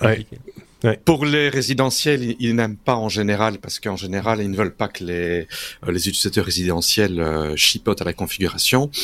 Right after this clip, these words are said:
Speaker 3: Euh, ici, en Thaïlande, pour les résidentiels, ils ont un truc qui s'appelle, euh, B Y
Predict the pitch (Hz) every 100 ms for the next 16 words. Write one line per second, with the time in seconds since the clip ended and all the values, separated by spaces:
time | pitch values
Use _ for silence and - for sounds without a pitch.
0 | - - - 90 87 127 117 - 120 104
1 | 107 107 120 107 - 127 110 107 104 98
2 | - 123 113 95 90 104 95 95 - -
3 | - 104 95 - 110 107 - - - -
4 | 90 87 85 85 85 80 82 82 85 82
5 | 117 110 110 104 98